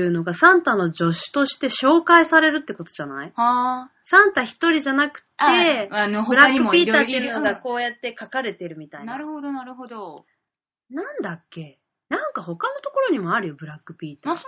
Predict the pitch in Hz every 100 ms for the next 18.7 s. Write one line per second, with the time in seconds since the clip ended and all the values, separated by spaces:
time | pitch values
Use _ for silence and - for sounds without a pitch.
0 | 453 285 185 165 147 _ _ 196 208 208
1 | 202 196 196 185 165 165 - 480 427 233
2 | 190 170 156 143 180 202 311 381 359 359
3 | 349 339 - 302 233 165 156 185 214 277
4 | 214 170 147 160 285 - _ _ _ _
5 | _ 508 571 - 330 254 220 202 226 196
6 | 339 403 - 415 415 415 392 202 - _
7 | _ _ 330 339 330 349 349 349 349 320
8 | 233 202 - - 262 247 220 170 185 196
9 | 202 247 202 196 247 226 170 208 180 143
10 | - 339 466 539 294 - 165 165 - 180
11 | 175 - 175 185 170 190 180 170 143 135
12 | - 131 139 - 139 294 302 147 190 359
13 | 320 247 339 214 233 302 320 381 - 403
14 | 381 262 214 185 170 165 214 175 185 175
15 | 330 202 - 190 160 147 - 139 139 135
16 | 233 285 294 - - 214 170 156 151 151
17 | - 170 160 160 165 247 302 220 339 269
18 | 247 320 202 - 269 277